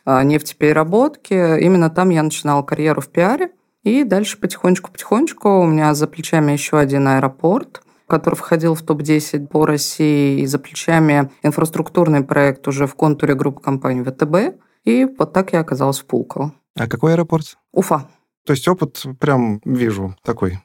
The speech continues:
Speaker 2: серьёзный.
Speaker 1: Ну, да, опыта достаточно много, и я-то из, мне кажется, такой категории промышленных пиарщиков, потому что у меня всё-таки вся эта история, она именно про производственные компании, причём такие крупные, большие, двадцать четыре на семь.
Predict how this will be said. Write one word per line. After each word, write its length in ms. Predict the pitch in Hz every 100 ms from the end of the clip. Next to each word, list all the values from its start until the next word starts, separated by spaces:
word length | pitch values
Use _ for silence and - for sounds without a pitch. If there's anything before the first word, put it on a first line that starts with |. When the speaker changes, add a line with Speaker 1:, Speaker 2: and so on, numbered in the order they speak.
| _
Speaker 2:
серьёзный. 640 | - 156 151 120 101 95 -
Speaker 1:
Ну, 360 | 190 240 220 -
да, 220 | 196 165
опыта 340 | 185 - -
достаточно 560 | 165 185 196 190 - 190
много, 420 | 196 277 320 208
и 80 | 175
я-то 680 | 196 202 196 185 175 170
из, 440 | 165 151 165 - -
мне 260 | 170 165 170
кажется, 260 | 175 175
такой 240 | 170 - 160
категории 580 | - 156 180 196 170 160
промышленных 680 | 160 175 175 165 135 120
пиарщиков, 600 | - 147 214 - - 160 -
потому 340 | 135 135 143
что 220 | 139 -
у 20 |
меня 240 | 139 139 143
всё-таки 340 | - 143 -
вся 180 | - 160
эта 280 | 143 139 143
история, 580 | 135 - 214 202 156 131 _
она 400 | 147 151 165 165
именно 540 | 156 160 151 143 147
про 760 | 139 - - 156 156 147 143 143 139
производственные 560 | 160 156 147 - 131
компании, 460 | 131 135 165 180 156
причём 340 | 143 139 139
такие 300 | 135 143 -
крупные, 400 | 135 196 208 147
большие, 460 | 139 143 139 170 165
двадцать 280 | 135 139 -
четыре 280 | - 143 131
на 140 | 127
семь. 360 | 127 - -